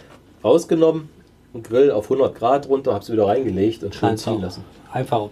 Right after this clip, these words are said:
Speaker 2: Grill runterdrehen und dann den Deckel kurz aufhast. Das Thermometer zeigt an, aus, wenn du
Speaker 1: Nein,
Speaker 2: den
Speaker 1: der
Speaker 2: Deckel
Speaker 1: ist zu heiß.
Speaker 2: hochmachst.
Speaker 1: Der hat innen drinne, der speichert so eine Hitze. Wenn du den Deckel runter machst, machst den Grill komplett aus, machst den Deckel runter,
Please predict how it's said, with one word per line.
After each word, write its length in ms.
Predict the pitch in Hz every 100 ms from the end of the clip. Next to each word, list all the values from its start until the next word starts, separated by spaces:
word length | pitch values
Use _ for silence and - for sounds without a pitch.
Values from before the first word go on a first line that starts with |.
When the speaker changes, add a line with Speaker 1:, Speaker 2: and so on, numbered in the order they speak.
| -
Speaker 2:
Grill 160 | - 113
runterdrehen 840 | 101 110 120 110 104 - 113 107
und 160 | 101 -
dann 140 | 104 101 - - - - - - - - - -
den 80 |
Deckel 200 | 120 135
kurz 220 | 139 127 107
aufhast. 420 | 135 147 107 -
Das 140 | 107
Thermometer 340 | - 123 131 135
zeigt 240 | 127 -
an, 120 | 120 131
aus, 220 | 113 - - - - -
wenn 60 | 123
du 40 | 120
Speaker 1:
Nein, 80 |
Speaker 2:
den 0 |
Speaker 1:
der 80 | 107
Speaker 2:
Deckel 80 | 101
Speaker 1:
ist 20 | 123
zu 120 | 175
heiß. 120 | -
Speaker 2:
hochmachst. 260 | 113 104 - - -
Speaker 1:
Der 120 | 92 95
hat 180 | 127
innen 180 | - 127
drinne, 260 | 113 123 110
der 100 | 98
speichert 380 | - 113 123 -
so 80 | 127
eine 80 | 117
Hitze. 380 | 139 107 104
Wenn 80 | 107
du 80 | 107
den 160 | 110 113
Deckel 200 | - 120
runter 280 | 135 -
machst, 320 | 98 110 - - - -
machst 220 | 117 123
den 60 | 123
Grill 180 | 113 165
komplett 380 | 170 143 147 147
aus, 180 | 113 113
machst 180 | 120
den 60 | 123
Deckel 200 | 123 131
runter, 400 | 113 139 131 127